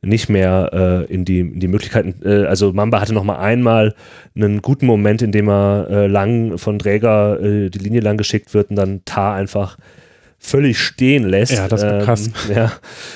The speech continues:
Speaker 1: Äh,
Speaker 2: Und
Speaker 1: und
Speaker 2: aus spitzem Winkel auch noch so einen Schuss, äh, zustande bekommt, den Radetzky tatsächlich zur
Speaker 1: Ja.
Speaker 2: Ecke klären muss.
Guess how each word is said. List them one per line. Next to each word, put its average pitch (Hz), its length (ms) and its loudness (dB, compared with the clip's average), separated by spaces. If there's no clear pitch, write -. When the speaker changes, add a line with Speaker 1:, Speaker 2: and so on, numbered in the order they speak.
Speaker 1:
Äh, 117 460 4
Speaker 2:
Und 135 200 -2
Speaker 1:
und 113 60 2
Speaker 2:
aus 113 120 0
spitzem - 400 0
Winkel 139 280 2
auch 127 100 2
noch 117 100 4
so 131 220 2
einen 143 80 4
Schuss, 135 320 0
äh, 143 100 -6
zustande 131 800 0
bekommt, 123 360 -2
den 120 100 2
Radetzky 123 460 0
tatsächlich 113 480 -2
zur - 140 -2
Speaker 1:
Ja. 95 120 2
Speaker 2:
Ecke 101 140 2
klären 104 280 -2
muss. 107 260 -4